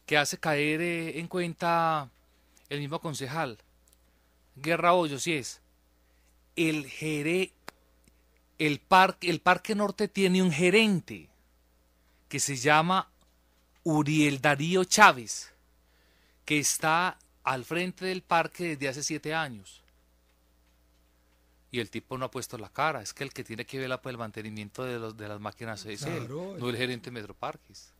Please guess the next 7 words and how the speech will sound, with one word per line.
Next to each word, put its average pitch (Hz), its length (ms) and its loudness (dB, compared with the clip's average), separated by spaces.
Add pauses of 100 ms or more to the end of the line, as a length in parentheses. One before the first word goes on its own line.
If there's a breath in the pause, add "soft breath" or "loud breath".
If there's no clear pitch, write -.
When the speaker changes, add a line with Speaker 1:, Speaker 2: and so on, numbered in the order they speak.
(460)
Speaker 2:
que 170 180 -8
es 147 120 -10
este 180 260 -12
señor 151 300 -14
Giovanni 190 840 -14 (260)
Speaker 1:
Giovanni 127 380 -4
Caro, 147 400 -2